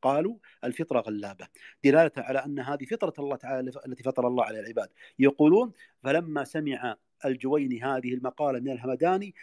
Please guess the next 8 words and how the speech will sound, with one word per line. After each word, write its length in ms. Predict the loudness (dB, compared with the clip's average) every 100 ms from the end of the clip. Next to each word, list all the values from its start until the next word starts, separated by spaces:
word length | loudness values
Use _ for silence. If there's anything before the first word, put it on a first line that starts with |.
| -10 0
نزل 400 | 0 2 2 4
من 120 | 4
على 220 | 6 4
كرسيه 680 | 0 -6 -6 -8 -2 -2 0
وهو 240 | 2 2
يضرب 380 | 2 2 0 2
رأسه 360 | 0 0 -2 0
ويقول: 600 | 2 2 6 8 8